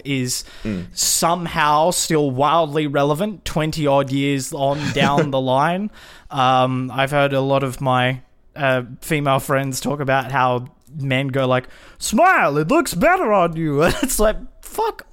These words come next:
Speaker 1: off." <laughs> Like, <laughs> I don't have to
Speaker 2: That's kinda
Speaker 1: smile for
Speaker 2: creepy,
Speaker 1: you,
Speaker 2: bud.
Speaker 1: you dickhead.
Speaker 2: That's a bit
Speaker 1: Um,
Speaker 2: creepy, bud.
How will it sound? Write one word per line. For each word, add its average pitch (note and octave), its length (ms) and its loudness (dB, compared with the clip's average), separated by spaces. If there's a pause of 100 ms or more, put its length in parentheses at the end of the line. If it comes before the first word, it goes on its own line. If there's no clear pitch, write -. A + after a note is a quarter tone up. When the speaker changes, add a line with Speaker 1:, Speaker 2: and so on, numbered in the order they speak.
(100)
Speaker 1:
off." - 400 -2
<laughs> F3 100 -4
Like, - 480 -2 (120)
<laughs> - 380 -6
I E4+ 760 0
don't B3 200 2
have F#3+ 120 2
to E3 60 -4
Speaker 2:
That's D3 120 -4
kinda D3+ 120 2
Speaker 1:
smile D#3+ 100 4
for - 80 0
Speaker 2:
creepy, - 140 -2
Speaker 1:
you, - 60 -2
Speaker 2:
bud. F3 120 0
Speaker 1:
you A#2+ 80 -4
dickhead. F#3 600 0 (380)
Speaker 2:
That's D3+ 300 2
a D3+ 40 2
bit D#3 80 -2
Speaker 1:
Um, D3+ 40 -10
Speaker 2:
creepy, G2+ 220 -8
bud. - 180 -8